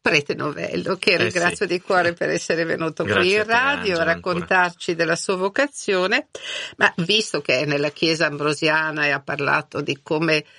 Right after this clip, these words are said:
Speaker 1: ha vissuto l'esperienza della comunità parrocchiale, soprattutto, eh, in un rapporto, in una relazione significativa coi giovani più grandi e anche, eh, gli adolescenti,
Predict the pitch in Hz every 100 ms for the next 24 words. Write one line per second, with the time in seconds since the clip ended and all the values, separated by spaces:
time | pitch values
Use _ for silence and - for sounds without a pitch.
0 | - - 160 165 156 - - 285 262 -
1 | 151 143 - - 151 160 156 156 - 165
2 | 151 151 147 147 - 170 160 165 160 156
3 | 160 160 156 151 151 147 - 170 160 147
4 | 139 147 175 156 156 - 175 - 175 170
5 | - - - - 170 - 180 175 165 165
6 | 165 - 202 190 - 151 156 156 156 156
7 | 151 - 156 156 - 156 139 - 160 151
8 | - 151 147 - 147 - 156 151 139 117
9 | 139 - 147 143 143 151 156 156 147 143
10 | 139 143 143 147 - 156 147 - 160 -
11 | 160 151 151 151 147 151 - - 156 147
12 | 147 160 _ 190 220